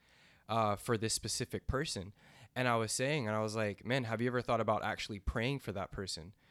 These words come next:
You know what I mean? They're doing wrong towards you, but because they're doing wrong towards you, you, now you're doing wrong towards them. But just like what, what Dev was say-, was bre-, doing and breaking down this scripture, it's like, it's like, "Father, forgive me for my trespasses,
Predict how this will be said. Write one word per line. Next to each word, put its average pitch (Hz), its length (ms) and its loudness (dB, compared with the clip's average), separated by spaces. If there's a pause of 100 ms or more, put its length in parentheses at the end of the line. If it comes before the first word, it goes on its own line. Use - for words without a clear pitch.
(100)
You 113 100 -2
know 110 60 4
what 110 100 2
I 110 40 2
mean? 123 160 2
They're 117 120 2
doing 117 400 2
wrong 127 340 4
towards 98 440 -4
you, 98 200 -4 (420)
but 101 520 -2
because 127 260 0
they're 127 120 2
doing 120 260 2
wrong 120 240 4
towards 107 260 -2
you, 143 200 0
you, 127 340 -6 (180)
now 117 240 2
you're 113 160 0
doing 117 300 0
wrong 110 260 2
towards 98 360 -4
them. 131 300 -2 (220)
But 110 120 0
just 143 160 0
like 135 120 0
what, 110 240 -2
what 104 220 -4
Dev 127 200 2
was 123 100 -2
say-, 117 180 0
was 101 160 -2
bre-, 110 160 -2
doing 110 380 -2
and 101 100 -4
breaking 107 300 -4
down 104 220 -2
this 95 120 -6
scripture, 123 420 -4
it's 101 220 -4
like, 98 300 -4 (500)
it's - 180 -4
like, 104 180 -2
"Father, 117 300 2
forgive 123 480 -2
me 120 200 0
for 123 120 -8
my 107 160 0
trespasses, 131 880 -4